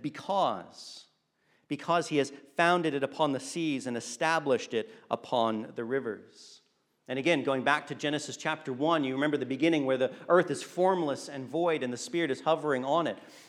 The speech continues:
Eh, the, these waters, there's nothing habitable for man and for his creatures. And suddenly, out of the water, out of this waters, it seems, of, of chaos and darkness, God bring, brings light and life.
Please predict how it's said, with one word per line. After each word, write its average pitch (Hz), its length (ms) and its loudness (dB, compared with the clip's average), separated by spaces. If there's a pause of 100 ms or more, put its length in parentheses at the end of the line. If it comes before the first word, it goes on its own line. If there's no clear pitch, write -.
Eh, 151 180 2
the, 151 160 4
these 151 260 0
waters, 143 640 6
there's 127 240 -2
nothing 156 460 0 (180)
habitable 139 880 0
for 120 340 -4 (160)
man 143 440 -4
and 107 120 -6
for 120 160 -4
his 120 280 -8 (180)
creatures. 127 880 -10 (1200)
And 143 140 4
suddenly, 165 360 6 (200)
out 175 280 6
of 147 220 0
the 151 100 2
water, 151 560 0
out 139 160 -2
of 156 80 -8
this 139 200 -6 (160)
waters, 151 420 0
it 139 80 -8
seems, 139 260 -4
of, 131 120 -4
of 135 200 -6
chaos 160 520 -4
and 127 120 -8
darkness, 156 440 2
God 151 280 -4
bring, 139 260 -2 (200)
brings 139 260 -2
light 160 480 -2
and 139 200 -4
life. 165 440 0